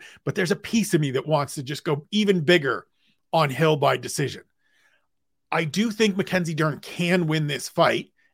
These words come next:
and that's why I've laid off a little bit in terms of the overall spend. But when I look at this fight, as I've said sort of all week and,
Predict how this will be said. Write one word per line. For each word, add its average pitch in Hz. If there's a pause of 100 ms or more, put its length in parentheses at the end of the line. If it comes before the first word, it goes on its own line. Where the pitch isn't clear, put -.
(120)
and 175
that's 156
why 170
I've 147
laid 147
off 143
a 143
little 156
bit 143
in 135
terms 160
of 139 (480)
the 147
overall 135 (200)
spend. - (1500)
But 147
when 170
I 180
look 175
at 165
this 202
fight, 190
as 135
I've 156
said 170
sort 156
of 127
all 165
week 165
and, 135